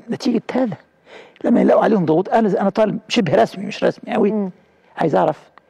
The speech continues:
Speaker 1: السيدات اللي فكوا الحجاب قد إيه كده نسبتهم.
Speaker 2: مم.
Speaker 1: أنا مش من أنصار هذا الحجاب، آه، ومش من أنصار التشدد،
Speaker 2: مم.
Speaker 1: لأنه منهي عنه.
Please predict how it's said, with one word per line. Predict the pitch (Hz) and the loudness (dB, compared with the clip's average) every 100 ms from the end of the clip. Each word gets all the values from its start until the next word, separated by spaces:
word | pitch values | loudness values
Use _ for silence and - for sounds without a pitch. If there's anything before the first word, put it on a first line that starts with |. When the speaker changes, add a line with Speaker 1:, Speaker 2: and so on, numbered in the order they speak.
| _ _ - | _ _ -2
Speaker 1:
السيدات | 151 - - - 143 165 196 - | 0 0 -2 -2 0 2 0 -2
اللي | 180 - | -4 -4
فكوا | - - - - | -2 -2 -2 -6
الحجاب | - 151 - | -2 -2 -2
قد | - 127 | -6 -2
إيه | 330 - | -2 -2
كده | 160 185 - | -4 -6 -6
نسبتهم. | - 165 - - 214 _ - | -6 -4 -6 -12 -20 _ -8
Speaker 2:
مم. | 214 185 175 - 214 | -4 -4 -6 -8 -4
Speaker 1:
أنا | 208 | -4
مش | - | -2
من | |
أنصار | - - - | -2 0 0
هذا | 240 | -2
الحجاب، | - 247 - 202 - _ _ _ _ _ _ _ - | -2 -4 -4 -4 -12 _ _ _ _ _ _ _ -6
آه، | 185 175 - - - - - - - 113 | 0 0 2 0 0 0 -2 -4 -6 -6
ومش | 202 220 214 202 147 151 - 208 170 - 214 | -2 -2 -2 -8 -14 -18 -16 -16 -16 -12 -8
من | - | -6
أنصار | 208 - 262 | -4 -2 -2
التشدد، | 202 180 254 208 135 - - - _ _ _ | -4 -4 -4 -2 -6 -8 -18 -20 _ _ _
Speaker 2:
مم. | 202 | 0
Speaker 1:
لأنه | - 214 214 | 2 2 0
منهي | 196 302 226 | 0 0 0
عنه. | 196 180 - 170 | 0 -2 -2 -4